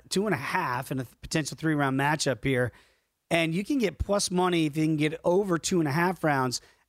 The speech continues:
at plus a dollar sixty-five. The under, minus two ten. And normally in the bantamweight division, you don't see it decidedly,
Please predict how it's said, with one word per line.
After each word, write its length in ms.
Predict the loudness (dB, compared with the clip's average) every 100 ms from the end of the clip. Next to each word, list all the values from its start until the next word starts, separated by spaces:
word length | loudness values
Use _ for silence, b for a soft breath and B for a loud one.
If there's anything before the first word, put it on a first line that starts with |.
| -2
at 200 | -2 0
plus 260 | -2 0
a 20 |
dollar 240 | 0 0 0
sixty-five. 720 | 0 -2 -4 -2 -2 -2 -2
The 160 | -6 -6
under, 640 | -2 0 2 2 2 0 -4 _ _ _ -4
minus 560 | 0 0 0 0 -2
two 300 | -2 -2 -2
ten. 420 | -2 -2 -2 -2 -6 _ _ _ _ -4
And 160 | 0
normally 280 | 0 0 -2
in 60 | -4
the 60 |
bantamweight 480 | -4 -6 -4 -4 -4
division, 400 | -2 -2 -2 -2
you 120 | -2
don't 200 | -2 -2
see 240 | -2 -2 -2
it 120 | -4
decidedly, 800 | -2 0 0 0 0 0 -2 -4